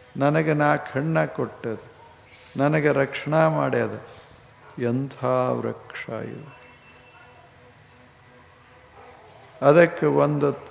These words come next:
ಒಂದು ಕ್ಷಣ ಹಿಂಗೆ ತಲೆ ಬಾಗಿಸ್ತ.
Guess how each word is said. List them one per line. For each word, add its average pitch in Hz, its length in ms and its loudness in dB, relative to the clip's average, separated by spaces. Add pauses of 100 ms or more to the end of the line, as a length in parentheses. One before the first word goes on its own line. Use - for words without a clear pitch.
(140)
ಒಂದು 139 400 -2
ಕ್ಷಣ 170 400 2 (520)
ಹಿಂಗೆ 180 560 4
ತಲೆ 135 380 2
ಬಾಗಿಸ್ತ. 117 680 -6